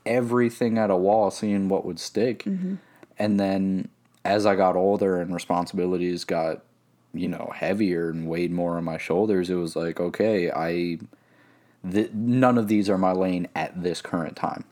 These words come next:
Speaker 2: Yeah.
Speaker 1: And literally as of recently, what was it, like, last month or something?
Speaker 2: Mm-hmm.
Speaker 1: In the midst of me, like,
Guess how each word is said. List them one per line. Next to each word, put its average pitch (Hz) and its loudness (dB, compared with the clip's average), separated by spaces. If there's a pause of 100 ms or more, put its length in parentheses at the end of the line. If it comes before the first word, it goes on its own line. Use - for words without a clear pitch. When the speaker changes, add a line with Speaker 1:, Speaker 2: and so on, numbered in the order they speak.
Speaker 2:
Yeah. 208 0 (680)
Speaker 1:
And 92 0
literally 117 4
as 92 2
of 87 -2
recently, 90 0 (1160)
what 98 2
was 85 0
it, - -10
like, 80 -8
last 78 -4
month 120 0
or 131 -2
something? 139 -2 (140)
Speaker 2:
Mm-hmm. 190 -2
Speaker 1:
In 104 2
the 98 2
midst 101 0
of 95 0
me, 95 2
like, 85 -4